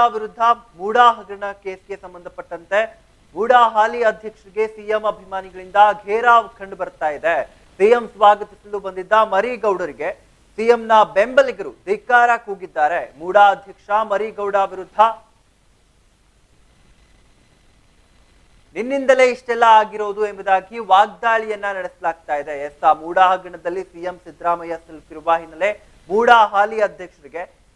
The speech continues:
ಸಿ ಎಂ ಅಭಿಮಾನಿಗಳಿಂದ ಧಿಕ್ಕಾರ ಕೇಳಿ ಬರ್ತಾ ಇದೆ. ಸಿ ಎಂ ಸ್ವಾಗತಿಸಲು ಬಂದಿದ್ದ ಮರಿಗೌಡರಿಗೆ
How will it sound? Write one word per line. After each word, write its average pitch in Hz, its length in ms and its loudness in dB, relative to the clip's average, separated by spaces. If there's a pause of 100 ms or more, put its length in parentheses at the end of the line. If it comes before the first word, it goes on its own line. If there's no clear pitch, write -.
(140)
ಸಿ 240 120 -8
ಎಂ 247 220 2 (320)
ಅಭಿಮಾನಿಗಳಿಂದ 208 760 -2 (220)
ಧಿಕ್ಕಾರ 214 460 -4
ಕೇಳಿ 170 260 -16
ಬರ್ತಾ 143 320 -8
ಇದೆ. 131 260 -8
ಸಿ - 180 -20
ಎಂ 185 180 -8
ಸ್ವಾಗತಿಸಲು 175 720 -4
ಬಂದಿದ್ದ 160 360 -10 (520)
ಮರಿಗೌಡರಿಗೆ 208 800 0